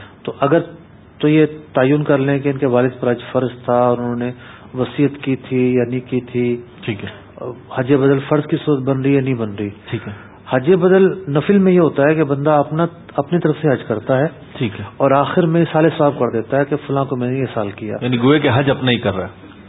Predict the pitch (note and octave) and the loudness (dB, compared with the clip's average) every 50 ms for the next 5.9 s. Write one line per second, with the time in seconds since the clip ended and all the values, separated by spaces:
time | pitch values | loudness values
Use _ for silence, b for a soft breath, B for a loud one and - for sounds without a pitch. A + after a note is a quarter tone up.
0 | - - - - - - C#3+ C#3+ A#2+ C#3 A#2 G#2+ G2+ - G2 F#2+ G#2+ G#2+ - - | -20 -20 -14 -6 -4 0 0 0 0 0 -2 -4 -4 -4 -6 -6 -6 -8 -6 -4
1 | - C3 - - G3 G3+ E3 D#3 D3+ D3+ F#3+ F#3+ G3+ G3+ F#3+ D3 - - - - | -2 -2 2 4 4 4 4 4 4 6 6 6 8 6 6 4 0 -6 -14 -18
2 | - - F3+ G3+ G3+ F#3 F#3+ F#3+ F#3+ F3+ F#3 E3+ D3+ - D3 C#3 D3 E3 E3 B | -4 0 2 2 4 4 4 4 4 6 4 4 4 4 2 2 2 2 0 B
3 | B B B B B B B - D#3+ D3+ D#3+ E3+ E3 - - E3 D3+ D3 D3+ E3+ | B B B B B B B 0 2 4 4 4 2 2 2 2 2 4 4 4
4 | E3+ D#3 D#3 D3 D3 D3+ D3 D#3 D3+ D3+ - C#3+ C3+ C#3 D#3 D#3 D#3 C#3 C#3+ D3 | 4 4 4 4 4 4 4 4 2 2 0 -4 0 2 2 2 2 2 -2 -4
5 | - D#3+ C#3 D3 C#3+ C#3+ D3 C3 C3+ C3 - - C3+ C3+ C3 C3 C#3 C3+ | -4 -4 -2 -2 -2 -2 -2 -2 -4 -4 -4 -2 -2 0 0 0 -2 -4